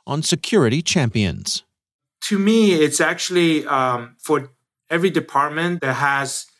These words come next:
Speaker 2: anything to do with software development or any type of operational components, the champion's job is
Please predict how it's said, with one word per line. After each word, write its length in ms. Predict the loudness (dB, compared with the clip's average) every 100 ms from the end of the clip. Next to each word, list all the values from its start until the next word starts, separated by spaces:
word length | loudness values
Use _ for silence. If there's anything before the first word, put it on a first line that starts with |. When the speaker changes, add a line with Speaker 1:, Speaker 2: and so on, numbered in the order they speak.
| _ -8
Speaker 2:
anything 340 | -8 -4 -4 -6
to 120 | -6
do 240 | 0 0
with 140 | 0 0
software 500 | 0 0 -2 -4 -4
development 680 | -2 0 0 0 0 0
or 320 | 0 0 2
any 240 | 0 -4 -4
type 260 | -2 -2
of 140 | -2 -2
operational 960 | -4 -2 0 0 -2 -2 0 0 -4 -12 _ _ _
components, 840 | -12 -8 -4 -2 0 0 -2 -6 -8 _ _ _
the 100 | -4
champion's 540 | 0 0 0 0 0 0
job 360 | 0 2 0
is 260 | -2 -4